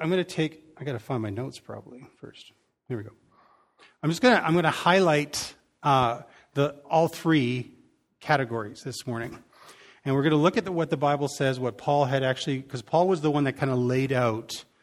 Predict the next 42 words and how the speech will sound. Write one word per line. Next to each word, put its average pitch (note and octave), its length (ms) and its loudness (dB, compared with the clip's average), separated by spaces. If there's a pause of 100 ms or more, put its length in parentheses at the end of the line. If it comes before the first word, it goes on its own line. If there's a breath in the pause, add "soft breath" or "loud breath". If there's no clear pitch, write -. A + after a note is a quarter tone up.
(260 soft breath)
spiritual C3 500 0
gifts. A#2 480 -4
And, C3 320 -4 (100)
and C3+ 160 -6
how D#3+ 140 2
many E3+ 120 4
of D#3 80 0
you D#3 60 -2
guys C#3+ 220 0
realize C3 420 2
that A#2+ 140 -6
there's B2 240 -4
three D3 560 -2 (760 soft breath)
categories A#2 1000 -2 (440)
of B2 140 -4
spiritual A2 380 -6
gifts, - 420 -16 (160)
right? C3 220 -6 (440 loud breath)
So - 160 -2
we're E3 100 4
gonna G#3 100 6
look D3 200 4
at B2+ 140 -2
that C3 220 0
this - 180 -6
morning, C3 300 2
and B2+ 180 -2
what E3 240 0
does D3+ 160 2
that C#3+ 220 2
mean C#3+ 380 0
to B2+ 200 -2
us? A2 300 -2 (400 loud breath)
I'm C3+ 80 0
not F3+ 160 4
gonna G3+ 120 4
go D#3 200 4
into D3+ 180 2
the C3 160 -2
individual C3+ 560 2
spiritual E3+ 460 0
gifts D#3 420 -2